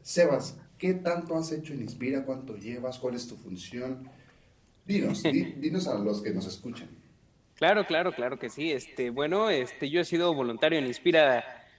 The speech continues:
Speaker 2: Uy, creo que ya van, creo que ya voy para, para los tres años, más o menos.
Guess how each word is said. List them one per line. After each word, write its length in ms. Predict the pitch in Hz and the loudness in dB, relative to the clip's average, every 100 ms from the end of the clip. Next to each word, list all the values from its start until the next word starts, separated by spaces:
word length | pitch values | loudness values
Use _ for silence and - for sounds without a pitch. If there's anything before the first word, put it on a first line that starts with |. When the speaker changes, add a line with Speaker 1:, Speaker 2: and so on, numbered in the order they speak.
| _ | _
Speaker 2:
Uy, 460 | - 285 359 330 240 | -4 4 6 6 4
creo 200 | 208 202 | 4 4
que 200 | 202 - 202 160 | 6 4 0 4
ya 200 | 185 208 | 8 8
van, 440 | 208 202 185 170 - | 6 4 0 -6 -4
creo 160 | 185 | -2
que 160 | 196 208 | 2 2
ya 180 | 165 170 | 4 4
voy 180 | 170 185 | 6 4
para, 800 | 185 139 127 120 120 117 - - | 6 6 6 6 4 0 -4 -4
para 220 | 135 127 | 2 4
los 240 | 131 123 - | 2 0 2
tres 260 | 147 139 | 2 4
años, 380 | 143 139 147 160 | 2 0 0 0
más 220 | 147 131 | -2 -4
o 40 | 131 | -6
menos. 360 | 113 131 185 | -6 -4 -4